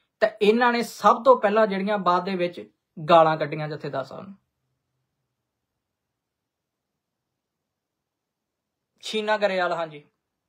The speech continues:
ਸ਼ੀਨਾ ਗਰੇਵਾਲ ਦੀ ਗੱਲ ਕਰਦੇ ਹਾਂ ਤੁਸੀਂ। ਇਹਨਾਂ ਨੇ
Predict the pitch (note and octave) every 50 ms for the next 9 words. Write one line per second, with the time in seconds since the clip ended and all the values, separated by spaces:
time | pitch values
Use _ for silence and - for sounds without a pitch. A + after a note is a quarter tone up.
0 | _ _ _ _ - F#3 E3 E3 E3 D#3+ D#3+ D#3 D3+ D3 C#3+ D3 D3 C#3+ C#3+ C#3+
1 | C#3 C#3 - - - - - _ _ _ _ _ _ _ _ _ _ _ _ _
2 | _ _ _ _ _ _ _ _ _ _ _ _ _ _ _ _ _ _ _ _
3 | _ _ _ _ _ _ _ _ _ _ _ _ _ _ _ _ _ _ _ _
4 | _ _ _ _ _ _ _ _ - F3+ G#3 B3 C4 C#4 C4 B3+ B3+ C4 C#4 D4
5 | D#4 D#4 D#4